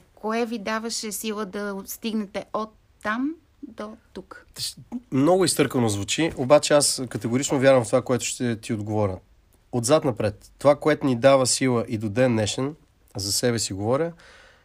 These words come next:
Speaker 2: е, че сме двама.
Speaker 1: Мгм.
Speaker 2: По много начини това, че сме двама, ми помага лично на мен. Ако щеш,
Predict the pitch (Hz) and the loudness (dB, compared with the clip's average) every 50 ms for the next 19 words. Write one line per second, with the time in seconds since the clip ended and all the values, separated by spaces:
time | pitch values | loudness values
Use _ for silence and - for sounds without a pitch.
0 | _ _ - 139 131 - 131 - - 120 110 110 110 117 110 104 95 87 85 - | _ _ -6 -4 -2 -2 -2 0 0 -2 -2 2 4 4 4 4 2 -2 -6 -12
1 | _ _ _ - - 175 156 139 139 151 170 - _ - _ _ _ _ _ _ | _ _ _ -16 -14 -12 -12 -12 -14 -18 -20 -20 _ -20 _ _ _ _ _ _
2 | _ _ - - 127 113 113 113 113 117 127 147 160 160 170 170 156 147 143 135 | _ _ -4 0 0 2 4 4 4 6 6 6 6 6 4 4 6 6 6 6
3 | - - 147 147 135 - - 135 131 - - - - 117 107 104 117 120 127 127 | 4 0 -2 -2 0 2 2 2 2 2 -2 -4 -4 -4 -2 2 2 2 4 4
4 | 127 127 123 123 127 - _ _ - 120 113 113 107 - 117 110 113 117 117 110 | 2 0 0 0 -2 -6 _ _ -4 -2 0 0 0 -2 0 2 4 4 4 2
5 | 110 104 101 - - 101 92 87 87 85 80 80 - _ _ - 135 120 - - | 0 -4 -4 -4 -4 -6 -6 -6 -8 -8 -10 -12 -16 _ _ -8 -8 -8 -6 -8
6 | - - 147 135 127 - - - - | -4 -2 0 0 0 -2 -4 -6 -10